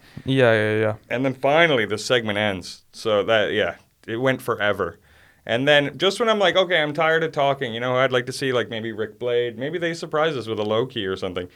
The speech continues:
Speaker 2: Out comes Nick Burke, <laughs> softcore Nick Burke. And of course, he just grabs a microphone immediately, starts cutting a promo that no one can understand. He lays out an open challenge and calls for anyone to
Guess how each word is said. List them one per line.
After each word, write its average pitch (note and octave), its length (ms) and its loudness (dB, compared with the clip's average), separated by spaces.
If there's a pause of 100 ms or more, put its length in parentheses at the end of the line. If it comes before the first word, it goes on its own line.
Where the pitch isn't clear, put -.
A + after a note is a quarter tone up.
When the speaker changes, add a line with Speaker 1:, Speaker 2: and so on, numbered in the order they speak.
(260)
Speaker 2:
Out B2+ 180 4
comes D3 220 0
Nick C3 460 -2
Burke, A2 340 4 (140)
<laughs> - 160 -20
softcore D3+ 600 4
Nick B2 360 -2
Burke. G#2+ 360 4 (320)
And B2 140 2
of B2+ 100 2
course, D#3+ 360 8
he B2+ 60 -2
just A2 180 -2
grabs A#2+ 280 6
a B2+ 40 -2
microphone A2 580 0
immediately, G2+ 680 0 (260)
starts A#2+ 380 2
cutting A#2 240 2
a G#2+ 60 2
promo G#2 380 0
that F#2+ 100 -4
no A2 200 4
one A#2 160 2
can A2 140 -4
understand. F#2 680 -2 (360)
He A#2+ 120 -4
lays C#3+ 280 6
out C3 100 8
an A#2 100 -4
open D3 380 4
challenge A#2+ 520 6
and A2 100 -6
calls A#2+ 240 4
for - 160 -6
anyone C#3 480 0
to A2+ 280 6